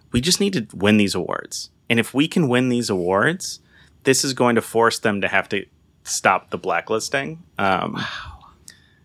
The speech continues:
Speaker 1: because, like, what are they gonna say? They've given us awards. They can't keep pretending like this is the thing that they should be doing.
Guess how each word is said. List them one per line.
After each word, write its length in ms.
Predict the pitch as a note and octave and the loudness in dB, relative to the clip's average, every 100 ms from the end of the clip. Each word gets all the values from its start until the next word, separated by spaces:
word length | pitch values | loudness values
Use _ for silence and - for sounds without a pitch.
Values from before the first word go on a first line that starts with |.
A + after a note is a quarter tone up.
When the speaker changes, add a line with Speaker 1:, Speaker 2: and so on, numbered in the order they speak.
| _ | _
Speaker 1:
because, 720 | B2 - A#2 G#2+ F#2+ - - - _ _ _ _ _ _ | -2 4 6 6 4 0 -2 -6 _ _ _ _ _ _
like, 180 | A#2 G#2+ - A3 - - | 2 2 -2 -16 -16 -8
what 300 | A2 C#3+ D#3 | -2 0 0
are 120 | D#3 | 2
they 100 | C#3 | 2
gonna 120 | B2+ | 0
say? 200 | - C#3+ | 0 2
They've 180 | A2 G2+ | 2 0
given 220 | C3+ C3+ | 0 2
us 180 | C3 C3 - | 2 2 2
awards. 800 | A2 G#2+ B2 G#2 F#2+ G2 - - _ _ _ | 2 4 2 2 0 -2 -8 -8 _ _ _
They 80 | A#2+ | -2
can't 220 | C3 C#3+ - _ _ | 0 0 -2 _ _
keep 320 | - B2 B2 _ _ | 0 2 2 _ _
pretending 420 | A#2+ - A2 A2 | -4 2 2 4
like 200 | G2 F#2 | 2 2
this 140 | G2+ G2 | 0 0
is 100 | F#2 | -2
the 80 | F#2 | 0
thing 200 | F#2+ F#2 | 0 0
that 100 | F2 | 0
they 100 | G2 | 0
should 160 | - | 0
be 100 | - | -2
doing. 400 | F2 - G1+ - | 0 0 0 -4